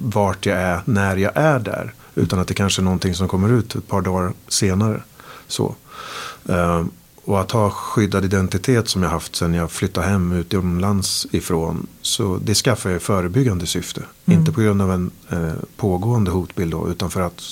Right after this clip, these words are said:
Speaker 1: ska man jobba i Sverige med dess transparent, med register, allting är så pass öppet, det är offentlighetsprincipen och du har Ratsit och hitta punkt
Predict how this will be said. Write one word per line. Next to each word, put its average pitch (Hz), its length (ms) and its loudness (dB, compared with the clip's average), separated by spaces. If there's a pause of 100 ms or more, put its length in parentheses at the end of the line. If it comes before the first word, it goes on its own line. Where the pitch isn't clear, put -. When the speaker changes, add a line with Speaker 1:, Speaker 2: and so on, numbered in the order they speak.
(100)
Speaker 1:
ska - 680 -2
man 117 180 2
jobba 87 320 0
i 92 240 0
Sverige 92 480 0 (720)
med 92 360 0
dess 92 460 -2 (240)
transparent, 92 720 -2
med 92 160 -2
register, 92 720 0 (760)
allting 131 380 4
är 117 40 4
så 110 120 0
pass 113 200 2
öppet, - 380 0
det 104 60 2
är 101 60 4
offentlighetsprincipen 95 880 0
och 82 60 0
du 92 80 0
har 92 100 2
Ratsit 92 400 -2
och - 80 2
hitta 95 160 0
punkt 92 260 -2